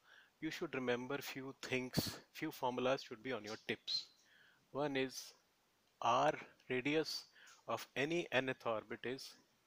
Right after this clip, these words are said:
epsilon naught upon pi m z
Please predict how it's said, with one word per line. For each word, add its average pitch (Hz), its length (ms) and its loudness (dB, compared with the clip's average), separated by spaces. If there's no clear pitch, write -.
epsilon 120 560 -4
naught 120 220 -4
upon 120 460 -8
pi 120 420 0
m 113 260 -6
z 113 200 -2